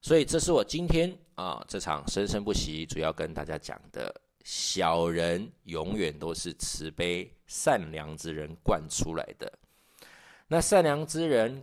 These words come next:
惯出小人，你并没有错，只是你不知道该怎么样保护自己。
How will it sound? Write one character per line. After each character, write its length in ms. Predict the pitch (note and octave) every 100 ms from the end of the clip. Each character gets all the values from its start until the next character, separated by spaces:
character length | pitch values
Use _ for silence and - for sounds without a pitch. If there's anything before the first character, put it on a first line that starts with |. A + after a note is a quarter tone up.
| -
惯 220 | E3 C#3
出 240 | - C#3+
小 320 | B2+ - D#2
人， 240 | C#2+ D#2 F2 _
你 260 | - F2 E2
并 260 | - G#2
没 240 | F2 D2+ F2
有 140 | D#2
错， 400 | - - F#2 - -
只 160 | D#2
是 180 | D#2 G2+
你 180 | E2 D2+
不 240 | - G2+
知 160 | F#2+ F#2
道 320 | F#2 F2+ E2 -
该 260 | G2 G2
怎 220 | G2 -
么 120 | D2 D2
样 220 | E2 D#2
保 160 | D#2 D2+
护 160 | D#2 D2+
自 160 | D#2+
己。 420 | D2 - A1 -